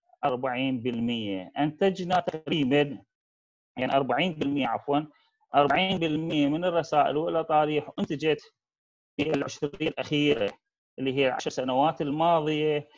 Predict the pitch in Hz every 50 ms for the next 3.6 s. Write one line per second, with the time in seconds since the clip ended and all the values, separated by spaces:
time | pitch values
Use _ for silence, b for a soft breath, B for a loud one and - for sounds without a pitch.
0 | B B - 143 170 180 180 160 165 151 151 139 - 151 143 - 160 151 143 -
1 | 143 139 131 135 147 147 147 147 139 135 131 - - 127 135 139 139 135 131 131
2 | 131 131 113 107 - - 127 135 135 135 139 131 123 - - 143 143 143 131 135
3 | 120 - - - 127 127 127 127 127 127 127